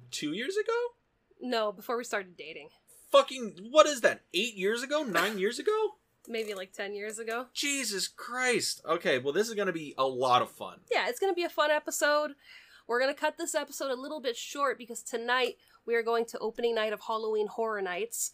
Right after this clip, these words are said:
Speaker 1: Yes, we are.
Speaker 2: So if you're watching the, or listening to this, you know, early in the morning, follow our stories on Instagram 'cause we're gonna be posting stuff throughout the night at the park. It's gonna be a blast.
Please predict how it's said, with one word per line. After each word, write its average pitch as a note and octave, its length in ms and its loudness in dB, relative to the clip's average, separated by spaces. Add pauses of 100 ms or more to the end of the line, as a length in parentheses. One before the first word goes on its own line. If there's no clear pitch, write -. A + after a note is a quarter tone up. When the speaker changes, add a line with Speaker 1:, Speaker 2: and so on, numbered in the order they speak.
Speaker 1:
Yes, A#2+ 420 -2
we C#3 200 -6
are. A2+ 440 -2 (140)
Speaker 2:
So A#3 300 0
if A#3+ 140 -4
you're A#3 120 0
watching B3 500 -2
the, C4+ 200 0
or A#3 140 0
listening A#3 340 -6
to - 60 -16
this, B3+ 360 -6
you A3 100 0
know, G#3+ 240 -4
early B3 320 -4
in C4+ 100 -2
the B3+ 60 -2
morning, C4 480 0 (360)
follow D4+ 280 0
our D#4 100 -2
stories C#4 380 -6
on A#3+ 140 -2
Instagram C4 540 -4
'cause A3+ 140 -10
we're G#3+ 80 -8
gonna A3 100 -6
be A#3 60 -12
posting A#3 400 -6
stuff G#3+ 320 -6
throughout G#3 400 -8
the G3+ 60 -8
night A3 340 0
at G3+ 160 -10
the G#3+ 60 -16
park. - 560 -4 (580)
It's G#3+ 120 -12
gonna A3+ 120 -4
be A3 80 -4
a G#3 60 -4
blast. - 600 -10